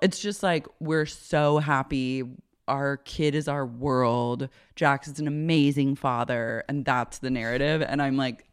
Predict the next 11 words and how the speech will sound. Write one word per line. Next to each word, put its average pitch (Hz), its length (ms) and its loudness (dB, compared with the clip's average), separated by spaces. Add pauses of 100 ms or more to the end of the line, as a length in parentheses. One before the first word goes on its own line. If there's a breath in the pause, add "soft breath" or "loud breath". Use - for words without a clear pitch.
(420)
I 139 140 2
know 143 440 2
in 151 140 0
my 135 200 -2
heart 131 360 -2
of 117 120 -4
hearts 110 580 0
that 127 200 -6
that's 107 260 -2
not 120 240 -4
true. 123 480 -4